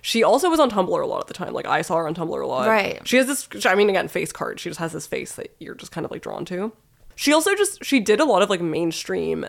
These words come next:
Speaker 1: media touring. So, you know, during her porn career, she was seen a lot on T V. She went on the Tyra Banks show in two thousand seven, um, for this episode about teens and sex work.
Speaker 2: Whoa, okay. I probably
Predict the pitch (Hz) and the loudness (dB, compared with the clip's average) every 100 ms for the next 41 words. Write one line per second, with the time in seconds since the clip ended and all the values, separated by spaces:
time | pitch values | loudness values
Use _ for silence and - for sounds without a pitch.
0 | - 180 170 175 175 - - - _ - | -8 -4 -4 -4 -4 -4 -6 -10 _ -20
1 | - 62 69 52 - - 165 139 - - | -10 -8 -6 -10 -4 0 0 0 -6 -18
2 | - - - 202 175 170 190 202 247 233 | -20 -16 -2 2 2 2 4 6 4 4
3 | 160 170 190 196 196 196 - 196 175 233 | 0 0 0 0 2 0 -2 -2 2 6
4 | 214 185 156 - _ 170 160 120 - - | 8 8 6 0 _ 0 0 -6 -8 -4
5 | 190 170 160 160 - _ _ _ 175 170 | -2 0 0 -2 -6 _ _ _ 0 2
6 | 170 - 170 175 180 151 151 - 151 - | 2 0 -2 -2 -4 -4 -4 -4 -4 0
7 | 196 196 196 196 156 156 - - 160 175 | 2 2 0 -4 -6 -6 -8 -2 0 0
8 | 185 - 156 - - 165 165 165 160 165 | -2 -6 -6 -6 -8 -8 -6 -6 -4 -2
9 | 156 156 - 165 165 - - 214 - 233 | -2 -6 -8 -8 -8 -8 -4 -4 -6 -10
10 | 196 214 - 208 240 269 277 262 - 277 | -10 -12 -14 -2 2 4 4 4 2 2
11 | 294 247 - _ _ - 233 233 - 190 | 2 0 0 _ _ 0 0 -2 -6 -4
12 | 214 262 320 294 | -2 -2 -4 -4